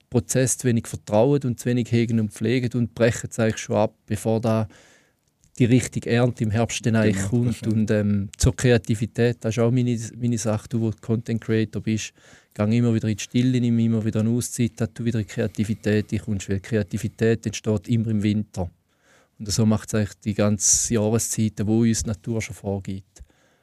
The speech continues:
Speaker 1: Eigentlich, die Natur macht's schon uns Jahrtausende von vor, nur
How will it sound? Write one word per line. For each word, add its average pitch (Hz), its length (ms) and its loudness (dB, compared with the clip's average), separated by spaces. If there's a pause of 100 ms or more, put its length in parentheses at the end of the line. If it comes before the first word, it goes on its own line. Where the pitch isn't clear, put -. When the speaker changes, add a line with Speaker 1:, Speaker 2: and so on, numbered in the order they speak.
(140)
Speaker 1:
Eigentlich, 110 300 -2
die 117 60 -8
Natur 110 260 2
macht's 104 260 2
schon 110 120 2
uns - 320 -4 (200)
Jahrtausende 104 600 -2
von 104 160 -12
vor, 95 280 0
nur 101 140 0